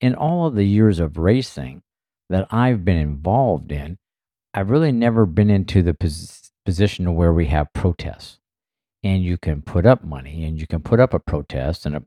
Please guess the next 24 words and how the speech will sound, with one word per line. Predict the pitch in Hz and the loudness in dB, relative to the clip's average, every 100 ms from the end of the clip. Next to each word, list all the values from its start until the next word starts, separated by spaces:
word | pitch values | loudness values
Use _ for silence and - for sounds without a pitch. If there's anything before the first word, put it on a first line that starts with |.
| - | -8
you | 98 | -4
know, | 71 65 78 71 - _ - | -4 -4 -6 -8 -14 _ -20
<laughs> | - - - - _ _ | -20 -18 -18 -18 _ _
send | - 107 104 | -4 0 2
in | - 107 | 0 0
documents, | 101 92 92 85 92 101 | 0 0 -4 -4 -4 -6
and | 87 | -6
then | 92 92 | -4 -4
they | 90 87 | -4 -4
review | 90 101 90 104 165 131 85 104 - _ _ _ _ _ _ _ _ _ _ - | -2 -2 0 4 6 4 4 0 -2 _ _ _ _ _ _ _ _ _ _ -2
the | 98 85 | 0 2
happenings | 123 139 - 78 78 95 - _ _ _ _ _ _ - | 2 2 0 -2 -2 -6 -10 _ _ _ _ _ _ -2
of | 101 92 87 | 0 0 0
the, | 95 95 92 | 0 2 2
uh, | 85 85 87 | 0 -2 -8
the | 104 98 | -4 -2
outcome | 104 - 101 92 | -2 -2 0 0
of | 85 - | -2 -2
the | 87 | 0
race. | 131 175 - - - _ _ _ _ _ _ _ _ _ _ _ _ | 0 -2 -8 -18 -20 _ _ _ _ _ _ _ _ _ _ _ _
I | 120 | -4
find | - 185 220 143 | 0 2 2 2
this | 101 - _ _ _ _ _ _ _ - | 0 -4 _ _ _ _ _ _ _ -2
odd, | 110 90 65 80 | 2 2 0 -12